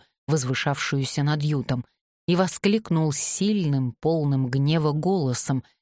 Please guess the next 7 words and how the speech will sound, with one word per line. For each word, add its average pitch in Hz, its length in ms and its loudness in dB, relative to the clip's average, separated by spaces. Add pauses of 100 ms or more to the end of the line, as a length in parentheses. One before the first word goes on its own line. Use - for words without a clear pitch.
(140)
который 156 360 0
перекрыл 156 640 0
рев 139 340 0
ветра 180 580 0 (120)
и 190 80 0
голоса 139 540 0
бунтовщиков. 143 840 -2